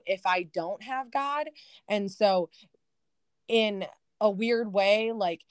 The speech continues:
hitting that rock bottom of confusion and just, like,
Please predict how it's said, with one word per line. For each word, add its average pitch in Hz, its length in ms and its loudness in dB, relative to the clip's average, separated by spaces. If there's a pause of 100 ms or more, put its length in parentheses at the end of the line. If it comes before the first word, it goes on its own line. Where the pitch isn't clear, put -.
(180)
hitting 233 420 0
that 208 240 -2
rock 190 340 0
bottom 196 540 0
of 175 200 -6
confusion 202 800 0
and 196 140 0
just, 180 180 -4
like, 180 160 0